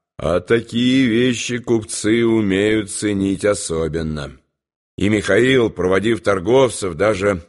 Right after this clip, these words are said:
омягчел душою. Правителю страны, издающему справедливые законы, редко удается так вот прямо встречаться и толковать с теми,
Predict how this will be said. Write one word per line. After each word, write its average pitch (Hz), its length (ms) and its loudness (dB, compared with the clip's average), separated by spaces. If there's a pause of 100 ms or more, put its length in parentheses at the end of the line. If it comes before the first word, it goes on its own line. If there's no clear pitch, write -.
(100)
омягчел 98 640 -2
душою. 92 680 0 (540)
Правителю 113 640 0
страны, 110 840 -2 (220)
издающему 101 880 -2
справедливые 101 840 0
законы, 98 720 0 (280)
редко 113 500 0
удается 90 600 -2
так 90 240 -4
вот 87 180 -6
прямо 101 500 0
встречаться 95 840 -2
и 85 140 -4
толковать 95 680 -2
с - 160 -10
теми, 117 480 0